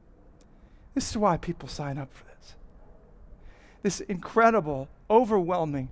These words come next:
surprising love and grace of God through Jesus. You can know forgiveness,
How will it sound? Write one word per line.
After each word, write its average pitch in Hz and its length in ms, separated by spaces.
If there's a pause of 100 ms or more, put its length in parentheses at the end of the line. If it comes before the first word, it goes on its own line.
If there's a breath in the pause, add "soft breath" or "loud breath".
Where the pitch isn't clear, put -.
(100)
surprising 208 880
love 143 340 (200 soft breath)
and 160 160
grace 175 480
of - 140
God 151 340 (220 soft breath)
through 170 240
Jesus. 131 560 (1800)
You 294 80
can 240 240
know 233 260
forgiveness, 196 960